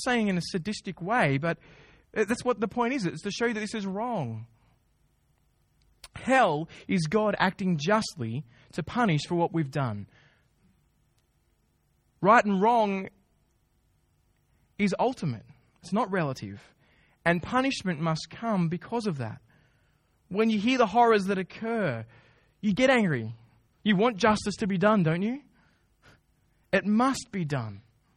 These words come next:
There's a rightness to justice and punishment.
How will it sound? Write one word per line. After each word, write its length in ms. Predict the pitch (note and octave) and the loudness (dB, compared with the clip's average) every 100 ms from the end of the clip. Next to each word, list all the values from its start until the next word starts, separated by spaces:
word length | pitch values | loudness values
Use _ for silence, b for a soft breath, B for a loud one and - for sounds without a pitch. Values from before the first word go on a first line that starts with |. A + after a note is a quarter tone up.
| _ _ _ _ _ _ _ _ _ _ _ _ _ - - | _ _ _ _ _ _ _ _ _ _ _ _ _ -12 -4
There's 160 | G3 | 0
a 40 | G#3 | 2
rightness 520 | F#3 B3+ A#3+ F#3 D3+ | 6 6 6 2 -2
to 120 | F3+ | -2
justice 520 | D3+ A#3 A3+ F#3+ F3 | 2 2 2 -2 0
and 100 | D3+ | -2
punishment. 560 | - G#3+ A3 - A#2+ | 0 -2 -2 -4 -8